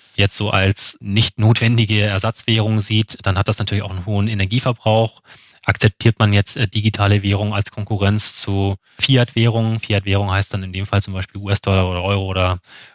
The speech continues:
oder halt die, ich sag mal, normalen gebräuchlichen Währungen. Dann muss man dieses System ja in irgendeiner Form mit Energie versorgen. Also da scheiden sich, glaub ich, die Geister. Aber soll nur heißen, Blockchain würde ich auch als Teil der Digitalisierung auch ansehen.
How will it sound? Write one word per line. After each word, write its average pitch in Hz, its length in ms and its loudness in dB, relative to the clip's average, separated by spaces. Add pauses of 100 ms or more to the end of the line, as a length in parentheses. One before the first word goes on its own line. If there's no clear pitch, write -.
(120)
oder 92 540 2
halt 92 180 0 (140)
die, 92 140 0
ich - 80 -4
sag - 220 -10
mal, 95 240 2
normalen 95 760 0
gebräuchlichen 104 600 -2
Währungen. 101 400 0 (500)
Dann 90 160 0
muss 98 180 -2
man 101 220 0 (160)
dieses 95 320 -2
System 98 380 0
ja 95 60 2
in 98 80 -2
irgendeiner 95 320 -4
Form 95 180 -6
mit 98 120 -6
Energie 95 280 -2
versorgen. 104 560 0 (540)
Also 101 280 4
da 92 140 0
scheiden 107 220 -2
sich, 117 100 -2
glaub 110 160 -2
ich, - 40 -18
die 101 120 -2
Geister. 120 560 0 (340)
Aber 104 720 2 (160)
soll 107 220 2
nur 107 160 4
heißen, 104 360 0
Blockchain 101 560 0
würde 98 140 -2
ich 107 80 -4
auch 101 120 -6
als 98 200 -4
Teil 95 180 2
der 95 120 0
Digitalisierung 95 680 -4
auch 90 160 -14
ansehen. 98 720 -4